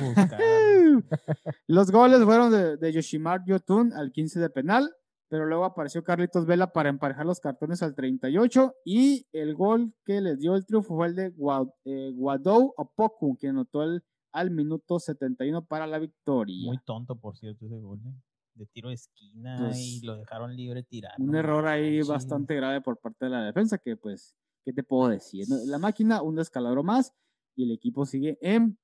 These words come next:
Speaker 2: picada. Y bueno, pues, los partidos,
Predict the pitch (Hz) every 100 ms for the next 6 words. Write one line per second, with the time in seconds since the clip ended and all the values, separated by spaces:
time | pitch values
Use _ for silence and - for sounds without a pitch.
0 | _ 214 196 127 95 - _ _ _ _
1 | - 156 202 214 240 233 208 208 180 180
2 | 196 214 -